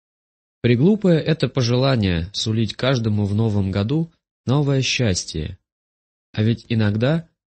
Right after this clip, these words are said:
что-то подобное приходит. Позвольте мне рассказать вам на эту тему небольшое событице, имеющее совсем святочный характер.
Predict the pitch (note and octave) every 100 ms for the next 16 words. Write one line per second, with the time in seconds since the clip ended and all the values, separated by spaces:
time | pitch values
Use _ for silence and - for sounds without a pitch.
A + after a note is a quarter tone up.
0 | _ - - D3+ D3+ A#2+ A#2 C#3 B2+ C3
1 | B2 C3 C3+ A2 F2+ D#2 - _ _ _
2 | _ _ _ _ _ _ _ _ _ -
3 | A2+ C#3 G3 F3+ D#3+ D#3 C#3+ - C3+ C3+
4 | E3 B2+ C3 A2+ A#2 A#2+ A#2 G#2+ F#3 F3
5 | D3 - _ _ G#2+ G#2+ C3 - F#3 D#3+
6 | E3 D3 A2 E2+ D#2 - - F2+ _ _
7 | - G2 A#2 C3+ B2+ A2 G#2 F#2+ - E3+
8 | D#3+ - G#2+ A#2 A2 - G#2 - G#2+ F2
9 | - -